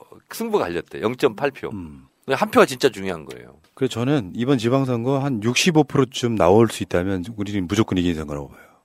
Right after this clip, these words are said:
Speaker 1: 육십오.
Speaker 2: 왜 그러냐면 이게 좀 가-, 불가능해 보이기도 하는데 바람이 불어야겠죠, 이제. 문제는 선거는 바람으로 이기는 건데. 지금 윤석열을 찍었다고 주위에 자랑하는 사람이 없다니까요.
Speaker 1: 없습니다.
Speaker 2: 열성적이 않다는 거지.
Speaker 1: 제가 마포를 삼 일 연장 다녀봤는데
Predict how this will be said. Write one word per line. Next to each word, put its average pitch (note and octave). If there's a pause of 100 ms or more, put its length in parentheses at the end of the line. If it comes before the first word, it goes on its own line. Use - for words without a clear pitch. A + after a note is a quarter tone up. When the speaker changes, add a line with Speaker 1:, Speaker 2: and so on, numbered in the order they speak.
(260)
Speaker 1:
육십오. D2+ (400)
Speaker 2:
왜 D#3
그러냐면 C3
이게 G#2+
좀 D3
가-, - (120)
불가능해 F3
보이기도 G#2+
하는데 G#2+ (160)
바람이 F#3
불어야겠죠, A#2+
이제. E2
문제는 A2+
선거는 D3
바람으로 F#2
이기는 D#2
건데. C#2+ (260)
지금 E3
윤석열을 F#3+ (120)
찍었다고 G#3+
주위에 D#3+
자랑하는 C3
사람이 A#2
없다니까요. D#2+ (340)
Speaker 1:
없습니다. G2
Speaker 2:
열성적이 E3+
않다는 A#2
거지. F2+
Speaker 1:
제가 A#2+
마포를 A2+
삼 G3
일 D#3+
연장 G#2+
다녀봤는데 G2